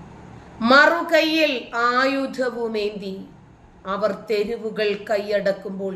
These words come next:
കീഴടക്കുമ്പോൾ, വലിഞ്ഞു കയറി ഓരോ രാജ്യത്തേക്കും അഭയം പ്രാപിച്ച് അവരഭയം നൽകി കഴിയുമ്പോൾ, അവരുടെ ചോറിൽ കൂടി മണ്ണ് വാരിയിടാൻ ശ്രമിക്കുമ്പോൾ എന്താണതിൻ്റെ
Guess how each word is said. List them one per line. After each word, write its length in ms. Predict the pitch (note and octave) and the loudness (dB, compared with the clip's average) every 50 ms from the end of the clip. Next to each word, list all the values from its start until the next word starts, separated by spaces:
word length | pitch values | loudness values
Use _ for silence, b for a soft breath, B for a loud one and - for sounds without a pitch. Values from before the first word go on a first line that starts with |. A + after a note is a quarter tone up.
| F#3 | -8
കീഴടക്കുമ്പോൾ, 760 | - A3+ G3+ G3 F#3+ F#3+ F3+ F#3+ F3+ - - E3+ - F3 E3 D3+ - - - - - - B B B B B B B B B B B - - - - - - - - - F#3+ A3+ | -8 -6 -6 -6 -6 -6 -8 -10 -14 -16 -18 -18 -16 -14 -14 -16 -16 -20 -20 -20 -20 -20 B B B B B B B B B B B -20 -20 -20 -20 -20 -20 -20 -8 0 4 4
വലിഞ്ഞു 500 | B3 B3+ C#4 D4 D4+ D#4 D#4 D#4+ D#4+ D#4 D#4 | 4 6 4 2 0 0 0 0 0 0 0
കയറി 340 | - D4+ D4 D4 C#4+ D4+ D4 C#4+ C4+ | 2 6 6 6 6 6 4 4 4
ഓരോ 180 | C4+ C#4 C#4+ C#4 C#4 C4+ C4+ | 4 4 4 2 2 2 2
രാജ്യത്തേക്കും 840 | C4 C4 C4 C4 - - C#4 C4+ C4+ - C#4 B3+ B3+ B3+ - C4 B3 A#3 A3+ | 4 2 2 2 0 -2 -2 -2 -2 0 0 0 0 0 -2 -4 -2 -2 -2
അഭയം 360 | G#3 F3 F#3+ B3+ B3+ B3+ B3+ B3 B3 B3 | -2 -2 -4 -2 -2 -2 -2 -2 -2 0
പ്രാപിച്ച് 560 | A#3+ A#3+ A#3 G3 G3+ G#3+ G#3+ - A3 G3+ F3+ F3 F3+ - - - - - - _ - - - - - - - - G3 | 2 2 2 2 0 -4 -6 -6 -6 -6 -6 -6 -8 -12 -18 -20 -20 -20 -20 _ -20 -20 -20 -20 -20 -20 -14 -8 -6
അവരഭയം 640 | F#3+ G3+ G#3+ G#3 G3+ G3+ F#3 F3+ A3 A#3+ A#3+ A#3 A#3 A3 | -2 0 0 0 0 -2 -2 -6 -8 -8 -8 -8 -8 -6
നൽകി 240 | G3+ G3 F#3+ G3 F#3+ F#3+ - | -8 -8 -6 -8 -10 -6 -6
കഴിയുമ്പോൾ, 520 | G3 F3+ F3 F3+ F3+ F3+ F3 F3+ F3+ E3+ E3+ F3 E3+ B B B B B B B B G3 G3+ | -6 -6 -6 -6 -8 -8 -6 -8 -8 -8 -8 -10 -14 B B B B B B B B -2 -2
അവരുടെ 420 | G3+ F#3+ A3+ A#3 A3+ A#3 A3+ A3 G#3+ A3 - | -2 0 -2 -2 -2 -2 -2 -2 -2 -2 -2
ചോറിൽ 380 | A#3 G#3+ G3+ A3 G#3+ A3 A3+ G#3+ - - | -4 -4 -2 -2 -4 -4 -4 -8 -10 -10
കൂടി 240 | G#3+ G#3 G3+ G#3 G#3 G#3 G3+ | -8 -6 -4 -4 -4 -2 -4
മണ്ണ് 260 | G3 G3 G#3 A3 G#3+ G3 G3+ | -4 -4 -4 -6 -6 -4 -2
വാരിയിടാൻ 560 | G3 G3 F#3 F#3+ G3 F#3 F#3 F3+ F#3 F3+ F#3 F#3 F3+ - | -2 -2 -2 -4 -6 -6 -4 -4 -4 -4 -4 -6 -10 -12
ശ്രമിക്കുമ്പോൾ 640 | - F#3 F3 F3 F3 - G3 F3+ E3+ E3+ F3 F3 E3+ E3 F3+ - - - - - - - - - - - - - - - - - - - - - - - - G3 F3+ | -12 -10 -10 -10 -10 -10 -12 -12 -12 -12 -12 -12 -12 -12 -14 -18 -20 -20 -20 -20 -20 -20 -20 -20 -20 -20 -20 -20 -20 -20 -20 -20 -20 -20 -20 -20 -20 -14 -8 -6 -4
എന്താണതിൻ്റെ 800 | F3+ G3 G#3 F#3 G3 F#3 F#3 F#3 F#3 F3+ F3+ F3 F3 F3 F3+ | -4 -4 -2 0 0 2 2 0 -2 -4 -4 -6 -6 -4 -4